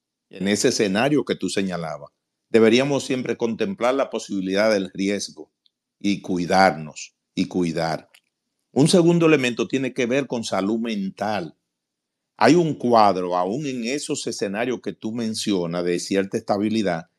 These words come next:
en el cual las personas entran en ciertas crisis. Y esas personas en crisis, que aquí hay mucha depresión leve, camuflajeada, que hay mucha distimia, que como no es una depresión profunda, no se le ha puesto atención.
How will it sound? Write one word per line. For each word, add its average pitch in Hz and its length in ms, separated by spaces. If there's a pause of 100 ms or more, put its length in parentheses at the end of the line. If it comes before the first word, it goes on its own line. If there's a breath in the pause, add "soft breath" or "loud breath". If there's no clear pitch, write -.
(180)
en 104 140
el 101 180
cual 135 220
las 160 120
personas 107 540
entran 120 340
en 92 120
ciertas 110 520
crisis. 110 760 (840)
Y 113 160
esas 131 220
personas 147 440
en 127 180
crisis, 98 720
que 110 100
aquí 117 160
hay 127 80
mucha 139 400
depresión 110 720
leve, 107 360
camuflajeada, 92 960 (280)
que - 120
hay 98 60
mucha 117 260
distimia, 92 680 (1080)
que 104 440
como 107 280
no 123 240
es 160 180
una 151 200
depresión 127 480
profunda, 113 500
no 101 140
se 120 160
le 113 100
ha 113 100
puesto 110 300
atención. 98 760